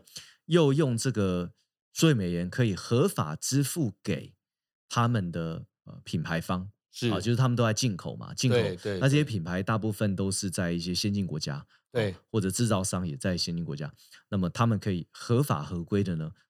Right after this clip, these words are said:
Speaker 2: 把这个数位美元当作支付的这个工具，啊，支付给他们去采购的对象，
Speaker 1: 嗯。
Speaker 2: 这样。
Speaker 1: 诶，可是 Wayne，这话说回来，其实这个逻-，这个痛点很清楚，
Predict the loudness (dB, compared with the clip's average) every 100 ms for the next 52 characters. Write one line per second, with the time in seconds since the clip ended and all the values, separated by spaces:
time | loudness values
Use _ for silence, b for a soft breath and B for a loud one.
0 | -8 -2 0 0 2 2 2 -2 -6 -8
1 | -4 0 0 0 0 -2 -2 -10 _ -6
2 | 0 2 2 -2 -2 -6 -10 _ _ _
3 | -8 -6 0 2 2 0 -4 -6 _ _
4 | _ -10 -8 -2 2 2 2 -2 -2 -8
5 | -8 -14 _ _ -8 -6 -4 -4 -8 -14
6 | -20 -12 -6 -4 -4 -6 -2 -2 -4 -4
7 | -4 -4 -8 _ -4 -2 -2 -4 -6 -2
8 | -2 -2 B -6 -2 2 0 0 2 2
9 | 0 -10 -18 _ -4 0 0 -2 -6 2
10 | 4 4 4 2 4 4 4 2 0 -2
11 | -2 2 2 0 0 2 2 2 0 2
12 | 2 0 -2 -4 -4 -2 -2 -4